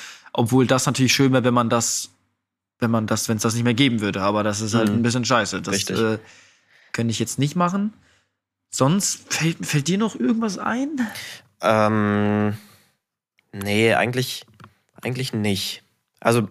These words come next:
Speaker 1: Vielleicht
Speaker 2: für
Speaker 1: fällt,
Speaker 2: mich
Speaker 1: vielleicht fällt euch was ein. Könnt ihr auch gerne schreiben, ob euch was Cooles einfällt.
Speaker 2: Aber nicht vor Gericht lügen ist für mich so die optimalste Lösung.
Speaker 1: Mhm.
Speaker 2: Weil dann machst du dich wirklich selbst, äh, also doch, du lügst einmal vielleicht bei einer Banalität oder so,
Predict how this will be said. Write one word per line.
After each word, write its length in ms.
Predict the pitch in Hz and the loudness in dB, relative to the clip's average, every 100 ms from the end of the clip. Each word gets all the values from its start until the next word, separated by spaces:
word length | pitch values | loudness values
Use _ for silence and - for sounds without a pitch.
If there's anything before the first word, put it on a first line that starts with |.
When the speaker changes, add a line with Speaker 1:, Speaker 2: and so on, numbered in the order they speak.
| - - | -8 0
Speaker 1:
Vielleicht 200 | 165 160 | 2 4
Speaker 2:
für 60 | |
Speaker 1:
fällt, 120 | 202 | 2
Speaker 2:
mich 80 | - | 2
Speaker 1:
vielleicht 220 | 208 208 | 0 2
fällt 180 | 220 202 | 2 4
euch 300 | - 269 - | 4 4 4
was 160 | 151 127 | 2 4
ein. 280 | 120 107 - | 2 0 0
Könnt 160 | 175 | 2
ihr 80 | 165 | 4
auch 120 | 214 190 | 2 2
gerne 180 | 160 131 | 0 2
schreiben, 280 | 131 127 | 2 0
ob 80 | - | 0
euch 120 | 196 | 0
was 160 | 170 - | 0 0
Cooles 280 | 139 120 104 | 2 2 2
einfällt. 480 | 98 101 107 98 - - | 0 0 0 -2 -8 -6
Speaker 2:
Aber 180 | 208 120 | 0 2
nicht 340 | 135 202 - | 2 0 0
vor 200 | - 139 | 2 2
Gericht 360 | 135 139 - 117 | 2 0 -2 0
lügen 240 | 160 170 | 0 0
ist 140 | - | 0
für 120 | - 131 | 0 0
mich 200 | 143 - | 0 2
so 400 | 123 117 120 - - _ - | 4 4 2 -4 -20 _ -4
die 80 | - | -2
optimalste 600 | 107 - 120 117 135 - | -2 -2 2 2 2 0
Lösung. 480 | 113 107 98 95 98 - _ _ _ _ _ _ _ - | 2 2 2 0 -2 -10 _ _ _ _ _ _ _ -6
Speaker 1:
Mhm. 400 | 127 123 139 185 _ _ _ - | -4 -2 -4 -6 _ _ _ -4
Speaker 2:
Weil 220 | 117 107 | 0 2
dann 140 | 110 107 | 2 2
machst 340 | 110 139 - | 0 0 -2
du 60 | 117 | -4
dich 140 | 117 | 0
wirklich 300 | 117 110 107 | -2 -2 0
selbst, 600 | 113 120 156 - - - _ - - _ _ _ | 2 2 2 -2 -6 -10 _ -20 -20 _ _ _
äh, 60 | 104 | 2
also 460 | 110 107 - 104 104 | 4 4 2 0 0
doch, 200 | 117 - | -2 -2
du 100 | 104 | -2
lügst 360 | 127 151 - | -2 -2 0
einmal 200 | 107 113 | 2 0
vielleicht 300 | 107 107 127 | 2 0 2
bei 80 | 104 | 0
einer 160 | 104 104 | 0 0
Banalität 760 | 101 107 101 104 - 107 131 | 0 2 0 -2 0 0 2
oder 200 | 143 139 | 2 2
so, 280 | 131 139 | 2 0